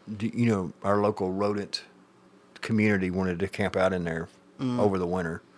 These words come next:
Speaker 2: Yeah, you were talking about going, you had the whole laundromat
Speaker 1: So I had to
Speaker 2: conversation.
Speaker 1: pull every one of those, you know, sheets and blankets and everything. I pulled everything out of there. We're washing, and I'm still washing them. My whole laundry room, I can't get to any beer stuff because there's a mountain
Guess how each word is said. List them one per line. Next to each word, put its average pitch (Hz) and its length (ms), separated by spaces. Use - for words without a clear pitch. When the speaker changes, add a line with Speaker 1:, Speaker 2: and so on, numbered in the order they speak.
Speaker 2:
Yeah, 131 120
you 135 120
were 139 80
talking 131 180
about 123 100
going, 123 380
you 131 200
had 139 100
the 123 80
whole 127 180
laundromat 120 380
Speaker 1:
So 131 160
I 123 80
had 127 160
to 113 60
Speaker 2:
conversation. 113 200
Speaker 1:
pull 123 140
every 123 260
one 120 160
of 117 100
those, 107 340
you 123 140
know, 95 240
sheets - 560
and 98 100
blankets 104 380
and 90 80
everything. 87 200
I 85 40
pulled 113 260
everything 107 420
out 95 220
of 87 80
there. 87 400
We're 107 100
washing, 107 440
and 117 120
I'm 127 80
still 139 240
washing 98 340
them. 87 100
My 101 100
whole 127 260
laundry 117 460
room, 117 480
I 110 60
can't 147 200
get 123 120
to 107 100
any 135 180
beer 123 220
stuff 107 380
because 113 300
there's 101 180
a 95 80
mountain 113 680